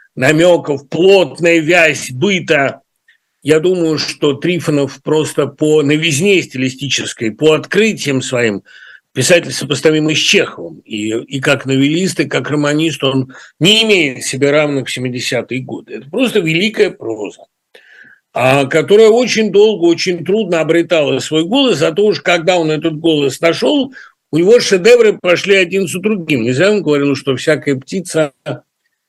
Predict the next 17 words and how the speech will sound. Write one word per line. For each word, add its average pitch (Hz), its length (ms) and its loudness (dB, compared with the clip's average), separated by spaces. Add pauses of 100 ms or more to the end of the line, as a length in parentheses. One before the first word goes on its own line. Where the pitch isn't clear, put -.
а, 131 180 0
поет 160 420 2
в - 60 -8
свое 156 300 2
время, 202 320 2
и - 20 0
это 165 160 -2
время 165 260 0
надо 151 260 0
использовать. 98 720 -6
Вот 139 200 0
он 196 100 2
его 165 300 0
сумел 160 360 -2
так 139 200 -2
героически 147 640 0
использовать. 90 480 -10